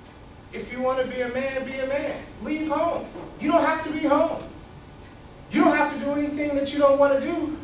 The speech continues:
once you turn eighteen. Once you turn eighteen, you can step out into the real world and say, "I'm going for mine now." Your parents' responsibility for you is only up until the age of eighteen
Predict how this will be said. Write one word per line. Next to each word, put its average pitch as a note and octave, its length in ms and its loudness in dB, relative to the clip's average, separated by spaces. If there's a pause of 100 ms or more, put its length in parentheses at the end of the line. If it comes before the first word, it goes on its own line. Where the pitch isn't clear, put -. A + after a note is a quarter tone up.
once C#4+ 240 2
you - 60 -4
turn C#4+ 240 4
eighteen. C#4+ 580 -2 (1080)
Once E4 200 4
you F#4+ 100 2
turn E4 220 2
eighteen, D#4 420 -2
you - 100 0
can D#4+ 140 4
step C#4 240 4
out C#4 160 4
into C4 120 -4
the B3+ 100 -2
real B3+ 240 6
world C#4+ 340 4
and A3+ 80 -2
say, A3+ 400 -2 (200)
"I'm G#3 200 0
going A3 260 4
for A3+ 120 -2
mine A#3 340 0
now." - 220 -2 (1400)
Your E4+ 200 -2
parents' D4 380 2
responsibility A3+ 840 0
for A3 160 -6
you G3+ 220 -2
is F#3 100 0
only A#3 340 2
up F#3+ 120 0
until F3+ 260 -4
the D#3+ 140 -4
age D#3+ 180 -4
of D3+ 100 -6
eighteen E3 600 -6